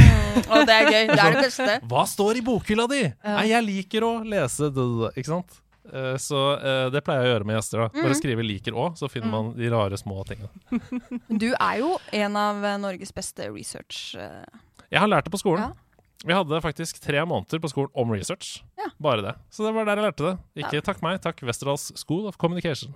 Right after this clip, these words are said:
Speaker 1: Ja. <laughs> Takker deg allikevel.
Speaker 2: <laughs> Ok.
Speaker 1: Ja.
Speaker 3: Eh, si en liten ting om det møtet med Jerry Seinfeld, for da
Speaker 2: Ja.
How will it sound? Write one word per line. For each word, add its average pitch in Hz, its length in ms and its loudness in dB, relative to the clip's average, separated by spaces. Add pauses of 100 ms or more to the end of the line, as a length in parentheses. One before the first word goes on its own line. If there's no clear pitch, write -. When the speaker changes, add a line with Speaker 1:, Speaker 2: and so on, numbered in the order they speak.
Speaker 1:
Ja. 285 180 -2
<laughs> - 880 -6
Takker 285 200 -2
deg 269 300 4
allikevel. 226 340 0 (140)
Speaker 2:
<laughs> 330 120 -8
Ok. - 380 -8
Speaker 1:
Ja. 202 160 2 (240)
Speaker 3:
Eh, 269 260 4
si 285 180 0
en 294 120 2
liten 240 320 0
ting 240 140 -4
om 247 80 -2
det 254 140 0
møtet 226 220 -4
med 208 220 -2
Jerry 190 140 -2
Seinfeld, 196 400 -4
for - 120 -8
da 240 120 0
Speaker 2:
Ja. - 0 -